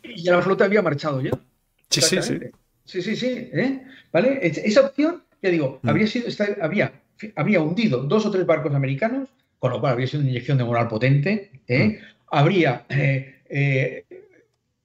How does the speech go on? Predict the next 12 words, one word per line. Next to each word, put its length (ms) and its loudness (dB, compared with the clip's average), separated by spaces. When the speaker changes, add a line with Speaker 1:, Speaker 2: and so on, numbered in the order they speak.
Speaker 1:
revuelto 540 4
el 80 6
avispero 380 0
de 60 2
la 100 -2
jugada 220 -4
americana, 420 -2
que 80 -6
habría 160 0
tenido 200 0
que 80 0
levantar 500 0